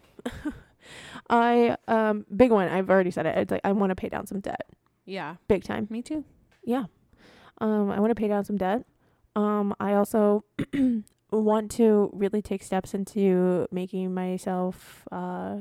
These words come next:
Speaker 1: giving myself the opportunity to try out graphic design
Speaker 2: Mm-hmm.
Speaker 1: and make that a, either a, another stream of income.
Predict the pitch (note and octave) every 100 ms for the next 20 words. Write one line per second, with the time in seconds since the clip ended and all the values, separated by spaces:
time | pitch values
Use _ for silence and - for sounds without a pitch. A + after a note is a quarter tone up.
0 | - G3 G3 F#3+ F#3 - F3+ F3+ - G3
1 | F#3 F#3+ G3+ - G3 - E3+ F3 F3+ F#3+
2 | F3 F3+ G3 G3 G3 A3+ F3+ - A3+ G#3
3 | F#3+ A3+ - _ G#3 F#3+ F3+ F3+ F#3 G3
4 | F#3+ F#3 F#3 F#3 F#3 - _ _ _ _
5 | _ _ G3 F#3+ F#3+ G3 F#3+ F#3 F3+ -
6 | G3 G3 G3 G3 G3+ G3+ F#3+ G3 F#3+ G3
7 | - G#3+ G3 F#3 F#3 C4 C#4 D4+